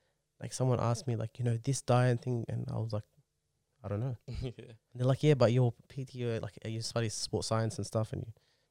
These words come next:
Speaker 1: yeah, but I don't know, because what do we know from the body? Well, how much do we know of the body?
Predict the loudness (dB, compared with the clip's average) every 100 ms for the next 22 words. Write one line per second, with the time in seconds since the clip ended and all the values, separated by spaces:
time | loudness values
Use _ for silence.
0 | _ _ _ -14 -4 -2 0 -2 -4 -8
1 | _ _ _ _ _ _ _ -2 0 4
2 | 4 6 6 6 4 0 -2 0 4 4
3 | 4 0 2 6 8 6 4 2 4 4
4 | 2 -4 -6